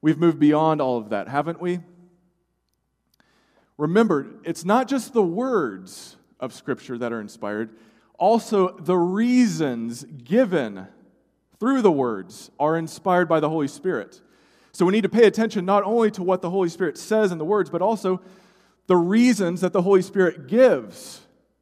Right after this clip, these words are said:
for what he says in the Scriptures. And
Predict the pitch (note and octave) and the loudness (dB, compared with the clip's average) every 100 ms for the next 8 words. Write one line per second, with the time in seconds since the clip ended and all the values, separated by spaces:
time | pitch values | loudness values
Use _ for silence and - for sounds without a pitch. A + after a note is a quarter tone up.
0 | _ _ - D#3 C#3+ D#3 D3+ D3 - B2+ | _ _ -6 -6 -6 -4 -4 -4 -8 -12
1 | C#3 C#3 D3+ C#3 B2 B2 A#2 E3 D#3+ - | -10 -8 -4 -4 -4 -10 -12 -10 -10 -14
2 | - - _ _ _ _ _ _ _ - | -20 -20 _ _ _ _ _ _ _ -8
3 | D#3 E3 D3+ | -6 -6 -10